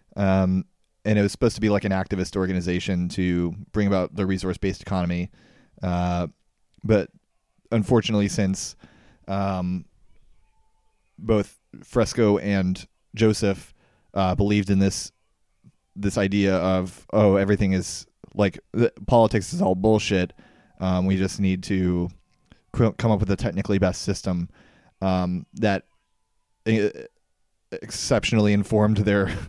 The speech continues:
<laughs> activism. Um, it, it really informed their activism. So the forms of activism that they took part in were basically go out and educate people on what a resource-based economy is. And then eventually, once everyone knows what it is, they'll say, "Oh, yeah, of course, that's the best thing to do," and, uh, then we'll just do it.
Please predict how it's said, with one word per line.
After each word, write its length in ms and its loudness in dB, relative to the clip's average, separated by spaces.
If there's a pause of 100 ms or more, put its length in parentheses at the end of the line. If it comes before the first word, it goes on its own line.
(120)
<laughs> 300 -20
activism. 640 0 (760)
Um, 480 0
it, 200 0
it 140 0
really 180 4
informed 300 2
their 100 4
activism. 600 0
So 480 2 (600)
the 400 2
forms 400 2
of 100 0
activism 460 0
that 100 0
they 100 0
took 200 -2
part 220 0
in 120 0
were 100 0
basically 560 -4 (480)
go 160 6
out 120 6
and 100 2
educate 360 0
people 280 2
on 180 2
what 140 2
a 40 0
resource-based 580 -2
economy 360 -2
is. 160 -6
And 100 0
then 120 6
eventually, 440 2
once 220 2
everyone 320 2
knows 240 4
what 100 0
it 80 -2
is, 240 0
they'll 220 -2
say, 380 -2
"Oh, 240 6
yeah, 240 4
of 100 -4
course, 380 2
that's 360 -2
the 140 -2
best 220 -2
thing 180 0
to 100 -8
do," 480 0
and, 360 -2
uh, 160 -2
then 160 0
we'll 100 0
just 220 -8
do 180 0
it. 160 -4